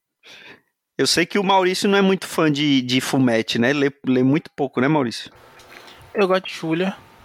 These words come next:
Speaker 2: Conf-, no começo eu também achava que é aqueles romancezinho mela cueca pra
Speaker 1: Júlia, Sabrina,
Speaker 2: <laughs>
Speaker 1: essas
Speaker 2: Sabia.
Speaker 1: coisas, né?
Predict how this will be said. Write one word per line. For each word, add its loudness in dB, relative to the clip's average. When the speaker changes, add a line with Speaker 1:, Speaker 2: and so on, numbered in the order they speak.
Speaker 2:
Conf-, -10
no -6
começo -2
eu -2
também -2
achava -2
que -6
é 0
aqueles -6
romancezinho -6
mela -4
cueca -4
pra -6
Speaker 1:
Júlia, 2
Sabrina, 0
Speaker 2:
<laughs> -10
Speaker 1:
essas -2
Speaker 2:
Sabia. 0
Speaker 1:
coisas, 0
né? -2